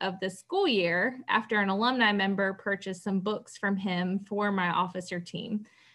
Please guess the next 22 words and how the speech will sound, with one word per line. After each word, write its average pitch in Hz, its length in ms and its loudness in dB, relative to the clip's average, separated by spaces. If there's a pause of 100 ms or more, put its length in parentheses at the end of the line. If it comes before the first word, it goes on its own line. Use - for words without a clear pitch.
(140)
And 220 180 0
so 208 280 4
we 285 480 2
have 247 180 0
teamed 220 320 2
up 175 320 2
throughout 185 400 2
the 190 100 -2
year 269 380 4
a 208 60 2
little 185 240 0
bit, 180 320 0 (280)
um, 185 400 0
to 208 200 2
kinda 202 600 2 (380)
use 269 460 0 (100)
what 226 280 2
he 311 280 2
has 220 560 6 (460)
in 214 120 2
a 202 80 2
virtual 220 880 4